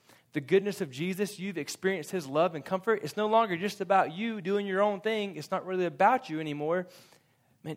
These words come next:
you're a part of a family. You're part of the body of Christ. And you're to ex-, extend the same love, comfort, encouragement, all those things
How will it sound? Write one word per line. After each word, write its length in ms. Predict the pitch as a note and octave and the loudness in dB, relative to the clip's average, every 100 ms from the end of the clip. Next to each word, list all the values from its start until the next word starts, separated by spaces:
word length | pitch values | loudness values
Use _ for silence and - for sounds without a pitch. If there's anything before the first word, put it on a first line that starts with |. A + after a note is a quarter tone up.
| - | -6
you're 220 | E3+ G#3 | -2 0
a 40 | |
part 280 | G3 - F#3 | 0 2 2
of 80 | D3 | 2
a 60 | B2 | -8
family. 460 | - D#3 E3+ C#3+ | -16 -10 -8 -4
You're 100 | F#3 | -4
part 240 | F#3 F3+ D#3 | 0 -2 -2
of 60 | |
the 60 | B2+ | -6
body 360 | C#3 C#3+ D#3 | -6 -6 -4
of 120 | B2+ - | -6 -10
Christ. 540 | D#3 C#3+ B2+ - _ _ _ _ _ _ | -14 -14 -14 -18 _ _ _ _ _ _
And 100 | B2+ | -4
you're 120 | E3 G3+ | -2 2
to 120 | G3+ | 2
ex-, 220 | - - _ - | 0 -8 _ -8
extend 600 | D#3+ - - G#3 G#3+ F3+ | -6 -6 0 2 2 0
the 80 | D3 | -6
same 360 | - F3+ E3 | -2 -2 -2
love, 400 | C#3+ E3+ F#3 E3+ | 0 4 4 4
comfort, 320 | - F#3 - C3 | -2 -6 -6 -10
encouragement, 540 | C3+ F#3+ F#3 D3 - | -6 -4 -4 -4 -4
all 120 | F#3 | -4
those 200 | F#3 F3 | -2 -6
things 340 | - E3 D#3 | -4 -6 -6